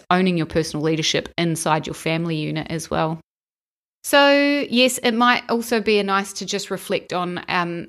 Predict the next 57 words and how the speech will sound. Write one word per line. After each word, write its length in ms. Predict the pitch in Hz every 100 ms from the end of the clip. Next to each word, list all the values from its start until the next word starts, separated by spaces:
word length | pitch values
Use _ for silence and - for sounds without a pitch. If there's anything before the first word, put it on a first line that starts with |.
| _
if 240 | 190 190
you 140 | 190 185
are 480 | 180 185 190 180 - - -
a 100 | 175
kind 240 | - 170
of 160 | 165 156
lead 240 | 175 170
from 180 | - 170
the 80 | 156
center, 440 | - 175 165 175
lead 280 | 165 170 165
from 160 | - 156
the 60 |
front 340 | 156 - 175 -
type 240 | 180 165
of 80 | 170
person, 580 | - 175 170 175 170 165 - - -
is 120 | 185
it 140 | 165 165
working 400 | 175 175 180 175
for 140 | -
you? 260 | 175 170 170
Is 140 | 165 165
it 140 | -
not? 480 | 170 175 175 - - - - -
This 180 | 196 -
energy 600 | 196 214 202 196 185 170
over 400 | 175 170 170 165
the 160 | 165 165
time 340 | - 165 165
between 640 | 165 - 170 165 165 165
the 100 | 160
sixth 300 | 160 - -
and 100 | 170
the 60 | 170
eleventh 400 | 156 160 160 -
of 140 | 156
August 420 | - 165 165 151 -
is 160 | 165
really 280 | 165 170 175
about, 320 | 165 160 156 -
it, 140 | 156 -
it 180 | 190 -
gives 180 | 202 196
a 60 |
beautiful 460 | 160 165 175 - -
opportunity 600 | 151 - - 160 156 156
for 140 | -
you 120 | 151 156
to 60 |
be 140 | - 151
really 260 | 156 156
inquisitive 560 | 156 - 170 165 156 156
about 300 | 139 151 -
that 180 | 151 -
and 160 | 160
just 240 | 160 247